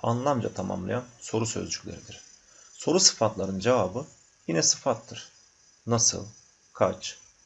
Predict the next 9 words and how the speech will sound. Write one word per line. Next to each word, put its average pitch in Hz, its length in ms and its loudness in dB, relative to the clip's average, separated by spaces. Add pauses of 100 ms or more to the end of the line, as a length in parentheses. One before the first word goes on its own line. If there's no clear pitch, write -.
(140)
kaçıncı, 95 680 -4 (240)
kaçar, 101 460 -6 (380)
hangi, 110 520 0 (400)
ne 120 160 0
kadar, - 320 -10 (440)
ne 117 260 2 (440)
gibi 95 300 -2 (500)
soru 113 260 -2
sözcükleri 98 640 -2